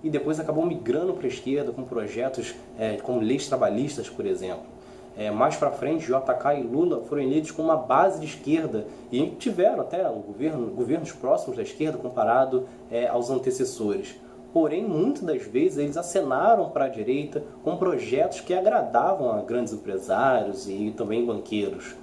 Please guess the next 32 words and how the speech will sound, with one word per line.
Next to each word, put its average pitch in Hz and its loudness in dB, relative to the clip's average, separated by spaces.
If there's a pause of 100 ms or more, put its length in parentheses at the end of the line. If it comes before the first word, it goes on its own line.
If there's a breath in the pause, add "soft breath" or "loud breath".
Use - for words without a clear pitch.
(340 loud breath)
É, 101 -4
o 107 -2
mesmo 165 0
pode 240 -6
ser 202 0
dito 190 2
da 170 0
Dilma, 127 0
mais 113 0
recentemente. 117 -4
Dos 160 0
outros 170 -2
nomes 143 4
da 131 0
nossa 127 -2
história 113 2
mais 113 2
recente, 151 -2
como 104 -4
Itamar 107 0
Franco, - 0
Fernando 101 -6
Henrique, 101 -4
Michel 98 -6
Temer, 120 0
eles 117 -6
foram 139 -2
bem 135 0
mais 143 0
ligados 135 -2
à 131 2
direita, 107 -2